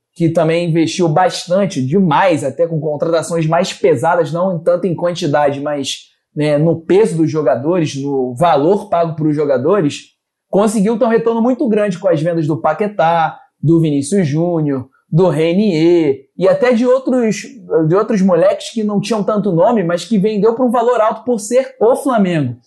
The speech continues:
E eu acho que o Palmeiras nos próximos anos com essa, com essa garotada aí, ou vai conseguir ter rendimento em campo, ou vai conseguir fazer orçamento, que é muito importante pra poder manter também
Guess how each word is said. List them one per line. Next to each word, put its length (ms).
E 60
eu 120
acho 200
que 80
o 20
Palmeiras 340
nos 200
próximos 420
anos 160
com 80
essa, 240
com 100
essa 160
garotada 460
aí, 380
ou 180
vai 140
conseguir 760
ter 100
rendimento 680
em 180
campo, 640
ou 140
vai 120
conseguir 360
fazer 320
orçamento, 520
que 100
é 40
muito 400
importante 580
pra 160
poder 340
manter 380
também 500